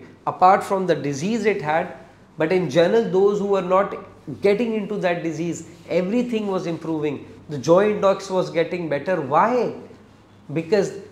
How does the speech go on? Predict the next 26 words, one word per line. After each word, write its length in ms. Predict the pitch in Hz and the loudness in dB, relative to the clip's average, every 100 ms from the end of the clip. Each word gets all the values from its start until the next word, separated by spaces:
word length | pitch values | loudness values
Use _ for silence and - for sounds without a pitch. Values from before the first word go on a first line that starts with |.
| - | -8
the 140 | 143 143 | -2 -2
media, 680 | 143 165 156 202 233 - - - - - - _ - | -2 -4 -2 0 0 0 -8 -18 -20 -20 -20 _ -6
the 140 | 160 - | -6 0
influence 540 | 185 175 190 202 196 | 0 0 2 2 2
of 100 | 202 | -4
consumerism 920 | - 185 151 180 185 170 156 220 247 - - - | -6 -4 -2 0 0 -2 -2 -4 -4 -12 -18 -6
and 160 | 180 196 | -4 -2
the 60 | |
competitiveness 960 | 208 190 170 180 214 214 214 202 202 - | -2 -4 -2 -6 -4 -2 0 -2 -6 -4
took 220 | 196 196 | -4 0
a, 80 | 175 143 139 - - - _ - | 0 -2 -12 -18 -20 -20 _ -6
took 160 | 185 185 | -4 0
a 80 | 185 | 0
slow 760 | - - 185 196 202 208 202 | 0 -2 8 10 10 10 6
run 340 | 139 160 151 - - - - - - _ 160 | 4 6 4 2 -12 -20 -20 -20 -20 _ -2
and 140 | 185 | 2
it 120 | 190 | 2
had 180 | 165 170 | 2 0
a 60 | 175 | 0
positive 500 | 180 170 170 180 175 | 2 2 2 -4 -4
impact 440 | 160 160 156 156 | -4 -2 -2 -2
on 120 | 151 | -2
all 160 | 143 147 | -2 -2
of 160 | 139 143 | -4 -6
us। 200 | 123 - - | -8 -12 -20
So, 560 | - - 190 175 - - | -16 -4 2 4 2 -2